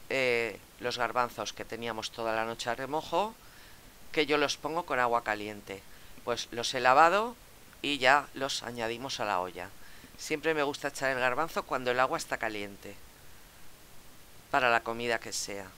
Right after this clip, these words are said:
que esté caliente. Y ahora, pues, esperamos que la olla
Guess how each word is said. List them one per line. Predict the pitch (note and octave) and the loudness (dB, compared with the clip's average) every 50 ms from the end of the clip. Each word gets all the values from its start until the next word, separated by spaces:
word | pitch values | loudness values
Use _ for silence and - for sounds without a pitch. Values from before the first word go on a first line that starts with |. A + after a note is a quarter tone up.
| - - | -18 -16
que | - C3+ | -14 -12
esté | - - - G#2+ | -12 -8 -8 -8
caliente. | G2+ G2 F#2 F2 E2 E2 F2 F#2 - - - - - - - - - - - - - - - - - | -8 -8 -12 -12 -14 -16 -16 -16 -18 -18 -16 -14 -14 -14 -14 -16 -18 -18 -18 -16 -16 -16 -14 -8 0
Y | D3+ C#3+ | 6 8
ahora, | C3+ C3+ C3+ C3 | 8 8 8 6
pues, | C3+ C3 - | 4 -2 -4
esperamos | C#3 B2 - - C3+ C3 B2+ B2 B2 A#2+ - | -4 -6 -4 -2 2 4 4 4 4 0 -6
que | - - A2+ | -4 -4 0
la | A2+ A2 A2+ | 2 2 2
olla | A#2 G#2 G#2+ A2 F#2 F2 | 2 2 2 0 0 0